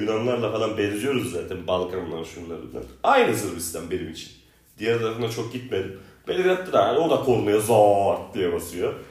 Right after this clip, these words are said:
"Geç." diyor, "Geçme." diyor, şey yapıyor. Ama işte Almanya'da, Belçika'da, Fransa'da var mı böyle şeyler?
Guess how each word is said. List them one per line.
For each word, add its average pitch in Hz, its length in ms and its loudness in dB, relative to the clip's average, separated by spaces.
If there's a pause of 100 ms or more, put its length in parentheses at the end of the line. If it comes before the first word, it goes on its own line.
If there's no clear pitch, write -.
(160)
"Geç." - 380 0
diyor, 87 140 -8
"Geçme." 90 460 -2
diyor, 80 160 -8
şey 85 220 -8
yapıyor. 80 360 -8 (420)
Ama 117 180 0
işte - 180 -6
Almanya'da, 117 640 2
Belçika'da, 107 520 -2
Fransa'da 120 480 0
var 240 180 2
mı 220 100 -4
böyle 95 200 -2
şeyler? 90 300 -10